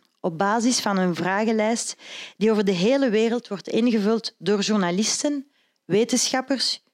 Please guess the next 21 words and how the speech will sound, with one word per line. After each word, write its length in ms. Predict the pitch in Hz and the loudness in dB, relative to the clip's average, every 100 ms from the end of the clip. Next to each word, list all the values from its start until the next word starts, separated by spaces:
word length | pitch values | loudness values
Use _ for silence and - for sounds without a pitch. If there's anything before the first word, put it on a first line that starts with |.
| _ | _
juristen 720 | 202 196 220 226 - 262 233 - _ _ | 0 2 2 0 2 2 0 -2 _ _
en 380 | - 214 277 285 - _ _ | -4 0 2 0 -6 _ _
mensenrechtenactivisten, 1600 | 196 233 254 - 208 214 - 208 - 208 - 165 170 - - - - | 0 2 2 2 2 2 0 -4 -4 -6 -6 -4 -4 -4 -8 -14 -10
hè, 120 | 208 | -8
genre 540 | 220 180 190 196 190 180 _ _ _ _ | -4 -2 -2 -2 -4 -6 _ _ _ _
Amnesty 560 | - 196 175 160 - 156 | -6 -4 -4 -6 -8 -8
bijvoorbeeld. 600 | 160 151 156 156 160 - _ _ _ _ _ _ _ _ | -10 -10 -12 -12 -16 -20 _ _ _ _ _ _ _ _
Op 180 | - 226 | -2 2
de 120 | 220 | 4
website 520 | 214 294 - 196 202 | 4 2 0 0 0
van 140 | 208 196 | -2 0
de 60 | |
organisatie 880 | 185 190 185 180 185 220 254 277 254 - - _ - | 0 0 0 0 0 -2 -2 -2 -4 -8 -20 _ -4
kan 200 | 277 285 | 2 2
je 80 | 220 | 2
voor 140 | 208 | 0
elk 380 | - 233 285 285 | -2 -2 -2 -2
land 320 | 214 240 240 | -2 -2 -2
een 140 | 202 | -2
score 520 | 185 - 226 254 262 208 | -2 -2 2 2 2 2
vinden 460 | 190 220 262 269 | 2 4 2 0